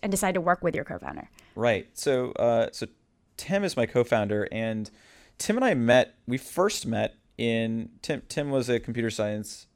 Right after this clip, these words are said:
Speaker 2: major and I was a computer systems engineering major. And we both met in a discrete, in this class called, well, it's, it's a discrete math class.
Speaker 1: Mm-hmm.
Speaker 2: Um, so we learned discrete math together, and he was in that class.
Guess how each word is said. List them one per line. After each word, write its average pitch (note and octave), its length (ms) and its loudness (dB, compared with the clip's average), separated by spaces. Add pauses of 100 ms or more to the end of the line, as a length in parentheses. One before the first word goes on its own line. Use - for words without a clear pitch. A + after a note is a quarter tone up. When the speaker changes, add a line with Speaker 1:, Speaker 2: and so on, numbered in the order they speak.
(100)
Speaker 2:
major G#2 440 -2
and G2+ 80 -4
I G2+ 100 -2
was G#2 100 -6
a G#2 40 -10
computer G2+ 300 -8
systems G#2 400 -10
engineering G2 380 -8
major. F#2+ 400 -10 (520)
And A#2+ 140 2
we C3 100 4
both D3 360 6
met B2 400 2
in A2+ 160 -2
a A2 60 -2
discrete, A2 540 -4
in A2 140 -2
this - 380 -8 (160)
class G#2+ 260 2
called, G2+ 400 -4
well, G2 120 -10
it's, - 200 -16
it's A2 120 -8
a A2+ 40 -2
discrete A2 400 -2
math G2+ 220 -6
class. - 440 -4
Speaker 1:
Mm-hmm. A#3 420 -6
Speaker 2:
Um, G2 460 0 (340)
so - 120 -4
we D#3+ 60 4
learned F#3 160 4
discrete E3 280 -2
math A2 380 -2
together, G#2+ 600 2 (180)
and A2+ 240 0
he A2+ 80 0
was A#2 120 -2
in B2+ 60 -4
that B2 160 -2
class. G#2+ 520 -2